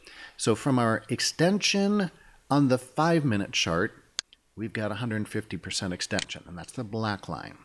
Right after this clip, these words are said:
And then we've got the red line from the sixty-minute chart, Fibonacci retracement, and that creates a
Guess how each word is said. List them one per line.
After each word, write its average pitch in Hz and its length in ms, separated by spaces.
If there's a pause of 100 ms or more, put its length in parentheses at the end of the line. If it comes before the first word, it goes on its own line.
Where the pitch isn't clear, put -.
(720)
And 113 360
then 107 340
we've 107 140
got 98 160
the 95 100
red 156 480
line 95 560 (340)
from 110 500
the 101 120
sixty-minute 104 800
chart, 92 400 (540)
Fibonacci 104 680 (100)
retracement, 107 840 (180)
and 98 180
that 101 180
creates 147 380
a 139 200